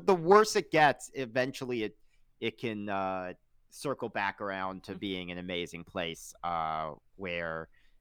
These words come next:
Speaker 1: uh, there's more than just terrible Succession takes and, uh, the worst A I bullshit you'll ever see.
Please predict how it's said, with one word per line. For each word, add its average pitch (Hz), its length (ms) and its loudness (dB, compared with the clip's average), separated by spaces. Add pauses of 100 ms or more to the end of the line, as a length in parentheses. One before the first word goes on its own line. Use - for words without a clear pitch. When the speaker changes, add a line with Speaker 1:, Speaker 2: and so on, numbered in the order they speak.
Speaker 1:
uh, 90 280 0
there's 98 280 -6
more 143 300 0
than 131 200 -4
just 123 460 0
terrible 98 480 -2
Succession 85 640 -6
takes - 580 -6 (420)
and, 85 500 -2
uh, 80 260 0
the 95 140 -4
worst 95 640 -4 (180)
A 95 200 0
I 87 460 2 (220)
bullshit 92 560 -6
you'll 87 180 -4
ever 80 160 -6
see. 65 340 -10